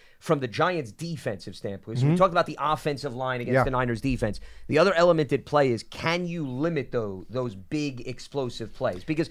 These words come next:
Speaker 1: it's McCaffrey, it's Samuel, it's Kittle. Even Brock Purdy is capable of doing it on the run. And you look at the Arizona game, and you saw James Conner got a number of big chunk
Speaker 2: Mm-hmm.
Speaker 1: runs. And
Speaker 2: Mm-hmm.
Speaker 1: Joshua Dobbs, when he had time in the pocket, he was able to throw over the middle of the field. And we know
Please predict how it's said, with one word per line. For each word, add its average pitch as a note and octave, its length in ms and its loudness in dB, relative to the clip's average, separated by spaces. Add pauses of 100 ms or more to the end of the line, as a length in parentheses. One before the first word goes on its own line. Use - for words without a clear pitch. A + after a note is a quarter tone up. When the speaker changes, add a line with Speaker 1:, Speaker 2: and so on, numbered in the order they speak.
(240)
Speaker 1:
it's B2+ 180 -4
McCaffrey, E3 760 0
it's B2+ 180 -6
Samuel, D#3 640 2
it's B2 120 -6
Kittle. F3 300 4
Even G3+ 160 0
Brock G3 320 -2
Purdy F3 420 0
is D3 100 -8
capable D#3+ 380 -6
of C3+ 100 -6
doing D#3 220 0
it D#3 100 2
on D#3 140 4
the C#3 100 2
run. F3 300 6
And D3 140 0 (300)
you D#3 160 4
look A3+ 180 4
at G#3+ 80 2
the F#3+ 100 2
Arizona E3+ 640 4
game, F#2+ 460 -4 (600)
and D#3 420 2
you D3+ 160 -2
saw F#3+ 280 6
James E3 360 -2
Conner F3+ 460 -4 (280)
got C#3+ 140 -4
a C#3 60 -2
number D3+ 320 -4
of A2+ 180 -6
big D#3 540 -4
chunk C#3+ 320 0
Speaker 2:
Mm-hmm. C3+ 140 -2
Speaker 1:
runs. C#3 360 2
And C3 80 0
Speaker 2:
Mm-hmm. C#3 180 0 (200)
Speaker 1:
Joshua D3+ 420 2
Dobbs, D#3+ 360 6
when C#3 100 0
he D#3 160 -4
had D#3 220 -4
time E3 260 0
in D#3 80 0
the C#3 40 -2
pocket, F3 500 -2
he D#3 140 -12
was A3+ 200 -6
able C3 240 -2
to C#3 100 -6
throw C3+ 320 -2
over B2+ 160 -4
the B2+ 60 -6
middle C3 240 -4
of B2+ 60 -8
the A2+ 60 -8
field. D#3+ 240 2
And D#3+ 80 0
we C#3+ 100 -2
know F3+ 380 8